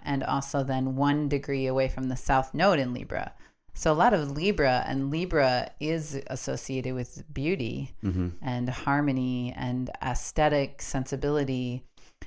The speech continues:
Speaker 1: And why, why is this important? It,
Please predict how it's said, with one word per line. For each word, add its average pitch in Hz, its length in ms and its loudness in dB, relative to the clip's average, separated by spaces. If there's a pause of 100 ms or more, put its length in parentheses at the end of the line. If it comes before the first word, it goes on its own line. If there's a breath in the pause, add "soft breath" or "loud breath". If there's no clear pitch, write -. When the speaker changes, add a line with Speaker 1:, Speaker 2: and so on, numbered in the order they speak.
(240 loud breath)
Speaker 1:
And 135 200 0
why, 139 720 4
why 160 300 6
is 160 160 4
this 156 180 -2
important? 147 500 -2 (440)
It, - 220 -6